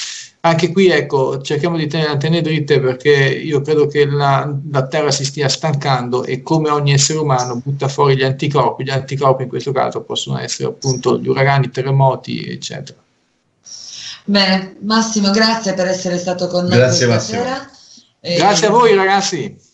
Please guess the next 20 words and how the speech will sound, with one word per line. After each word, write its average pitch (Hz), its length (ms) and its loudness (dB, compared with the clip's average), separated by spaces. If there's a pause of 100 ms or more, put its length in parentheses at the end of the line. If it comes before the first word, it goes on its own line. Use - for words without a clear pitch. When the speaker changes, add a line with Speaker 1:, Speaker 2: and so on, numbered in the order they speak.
(280)
Speaker 2:
editorialista 190 720 -8
di 175 120 -8
pianeta 180 360 -4
oggi 170 200 -2
T 160 120 -8
V 170 240 -4 (200)
punto 160 320 0
net 160 260 0
da 143 140 2
Venezia. 247 720 0
Salutiamo 190 1000 0
Ugo 175 200 0
Moreno 160 460 0
da 143 120 2
Modena. 214 520 0
Ciao, 196 360 2
Ugo. 175 120 0
Speaker 3:
E - 80 4
lo 104 100 4
ringraziamo. 98 760 -2